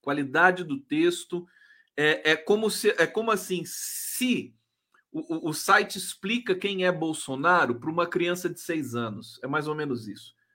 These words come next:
Pra fazer isso, precisa de muito talento, tá? E tudo comprovado com links, né? A cada frase tem um link comprovando aquela informação. Quer dizer,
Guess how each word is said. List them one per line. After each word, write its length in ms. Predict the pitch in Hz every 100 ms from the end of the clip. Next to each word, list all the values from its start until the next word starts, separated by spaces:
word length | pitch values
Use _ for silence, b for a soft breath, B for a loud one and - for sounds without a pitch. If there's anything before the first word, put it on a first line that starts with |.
| _ _ _ _
Pra 160 | 165 185
fazer 320 | 190 151 160
isso, 140 | 180
precisa 200 | 185 180
de 80 | 185
muito 320 | 170 185 185
talento, 600 | - 170 147 147 139 - B _ _
tá? 240 | 156 160 b b b b -
E 120 | 196
tudo 640 | - - 269 262 226 247
comprovado 1080 | - 233 233 214 190 147 165 185 185 170 190
com 220 | 185 196
links, 840 | 185 180 202 202 185 143 104 - -
né? 260 | 170 190 - -
A 120 | 170
cada 680 | 170 - 208 214 214 208 214
frase 540 | 214 175 170 175 170
tem 180 | 170 185
um 120 | 185
link 500 | 175 156 160 180 180
comprovando 840 | _ 175 175 180 143 135 151 160 156
aquela 640 | 156 147 147 151 165 170 _
informação. 960 | 156 151 160 170 175 175 - 147 139 - b b
Quer 80 | -
dizer, 320 | 147 147 B